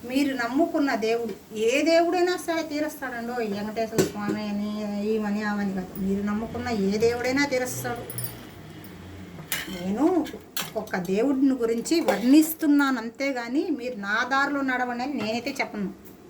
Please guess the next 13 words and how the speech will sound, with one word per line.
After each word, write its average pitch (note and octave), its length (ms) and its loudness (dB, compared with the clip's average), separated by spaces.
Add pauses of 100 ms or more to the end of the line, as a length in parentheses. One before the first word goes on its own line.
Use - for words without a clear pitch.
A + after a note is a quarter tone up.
(1900)
మీకు B3+ 340 -2
నచ్చిన B3 480 0
దారిలోనే G#3+ 500 2
మీరు G#3 220 2
పోండి, F#3+ 400 -4
మీరు A#3 420 0
కొలుసుకునే A3 600 -2
దేవుడినే G#3 480 4
మీరు A#3 180 6
కొలుసుకోండి, F3+ 760 -6
అంతే. F#3 300 -8 (1900)
ఇవేంది A3+ 480 -2
ఇట్లా G3 580 -4